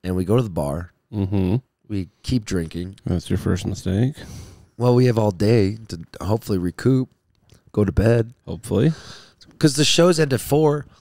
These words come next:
Speaker 1: You can't just, like, fall asleep
Speaker 2: I
Speaker 1: in
Speaker 2: get
Speaker 1: the
Speaker 2: it. I'm not, like, knocking you here. I've done it. You're not making, oh, God. Let's
Speaker 1: I got a
Speaker 2: end this.
Speaker 1: loogie.
Speaker 2: Can we, I'm drinking that.
Speaker 1: Can I spin in it?
Speaker 2: Oh, I'm not, yeah, go ahead. I just won't drink any more of it.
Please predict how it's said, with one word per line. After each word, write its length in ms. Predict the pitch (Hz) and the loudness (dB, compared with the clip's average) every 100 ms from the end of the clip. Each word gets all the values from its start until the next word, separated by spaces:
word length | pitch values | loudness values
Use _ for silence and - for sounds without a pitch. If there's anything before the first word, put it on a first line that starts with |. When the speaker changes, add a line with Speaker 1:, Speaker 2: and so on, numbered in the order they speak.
| _ _ _ _ | _ _ _ _
Speaker 1:
You 60 | |
can't 300 | 117 147 123 | -2 -2 0
just, 220 | - 123 - | -4 -4 -2
like, 160 | 110 | -4
fall 280 | - 117 117 | 0 0 2
asleep 220 | 110 - | 2 2
Speaker 2:
I 20 | 254 | 4
Speaker 1:
in 60 | 151 | 4
Speaker 2:
get 140 | 156 | 6
Speaker 1:
the 80 | 113 | 4
Speaker 2:
it. 40 | 69 | 4
I'm 140 | 165 | 4
not, 180 | 165 95 | 4 4
like, 180 | 95 92 | 0 0
knocking 320 | 104 98 92 | 0 0 0
you 80 | 95 | 0
here. 180 | 90 | 0
I've 160 | 87 104 | 0 2
done 180 | 113 104 | 2 2
it. 120 | - _ _ _ _ _ _ - | -2 _ _ _ _ _ _ 0
You're 100 | 135 | 2
not 140 | 143 | 4
making, 280 | 139 123 120 - _ - | 4 4 0 -8 _ -8
oh, 180 | 87 73 | -8 -8
God. 160 | - - - - | -14 -14 -16 -6
Let's 240 | 165 180 - | -2 -2 2
Speaker 1:
I 100 | 123 | 2
got 180 | 123 107 | 2 2
a 40 | |
Speaker 2:
end 80 | 110 | 4
this. 60 | |
Speaker 1:
loogie. 340 | 113 101 95 90 - - _ _ | 4 4 2 0 -6 -20 _ _
Speaker 2:
Can 120 | - | 2
we, 160 | 226 175 - 254 | 4 2 0 0
I'm 140 | 381 | 0
drinking 420 | 214 440 453 403 | 2 4 4 4
that. 280 | 233 170 - - - _ _ _ - | 4 2 0 -8 -20 _ _ _ -6
Speaker 1:
Can 180 | 131 127 | -2 -2
I 140 | - | -6
spin 320 | - - 139 | -8 -2 0
in 80 | 156 | 0
it? 140 | 160 - _ _ _ - | -2 -4 _ _ _ -2
Speaker 2:
Oh, 100 | 180 | 0
I'm 60 | |
not, 220 | 208 147 | 0 0
yeah, 140 | 190 190 | 2 4
go 120 | 147 | 6
ahead. 180 | 143 107 | 6 6
I 100 | 110 | 6
just 140 | 117 | 6
won't 160 | 120 104 | 4 4
drink 180 | 104 95 | 2 0
any 140 | 90 | -4
more 160 | 80 80 | -6 -6
of 120 | 76 | -4
it. 180 | - | -6